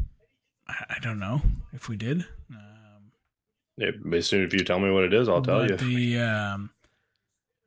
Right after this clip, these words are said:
Speaker 1: um, so we often talk about Lucas doing the axe sweep, um, but did we mention that Leslie Wellman is the first female to do an axe sweep?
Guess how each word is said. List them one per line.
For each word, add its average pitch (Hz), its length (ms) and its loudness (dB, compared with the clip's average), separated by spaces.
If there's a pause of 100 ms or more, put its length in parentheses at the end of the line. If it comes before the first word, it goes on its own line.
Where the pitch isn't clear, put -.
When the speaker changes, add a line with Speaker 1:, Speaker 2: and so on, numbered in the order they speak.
(140)
Speaker 1:
um, 107 280 -8
so 143 180 0
we 127 960 -2
often 131 420 -4
talk 123 200 -4
about 110 260 -4
Lucas 104 720 -2 (720)
doing 110 340 -6
the 101 440 -4 (440)
axe - 420 -4
sweep, 104 420 -4 (800)
um, 95 840 -6
but 127 100 0
did 117 160 -2
we 127 100 2
mention 127 440 0
that 107 500 0 (560)
Leslie 131 300 0
Wellman 123 340 -2
is 123 160 -4
the 113 80 -6
first 113 300 -4
female 143 340 -2 (1300)
to 156 120 -2
do 151 200 2
an 143 100 0
axe 151 360 -2
sweep? 180 340 0